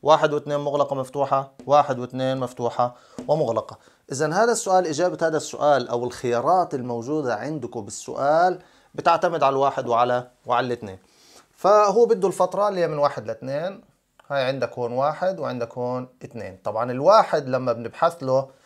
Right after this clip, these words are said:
احنا لما بنبحث على فترة بالنسبة للأطراف، الواحد بتبحث له من جهة اليمين،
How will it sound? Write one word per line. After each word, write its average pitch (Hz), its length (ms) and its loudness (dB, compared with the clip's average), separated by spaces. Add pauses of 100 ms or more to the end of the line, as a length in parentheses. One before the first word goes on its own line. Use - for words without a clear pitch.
(160)
احنا 127 160 -6
لما 123 180 0
بنبحث 151 460 -2
على 127 120 4
فترة 156 540 4 (1600)
بالنسبة 180 420 0
للأطراف، 180 640 6
الواحد 151 420 4
بتبحث - 460 -2
له 127 80 -4
من 120 140 -6
جهة 131 260 0
اليمين، 143 560 -4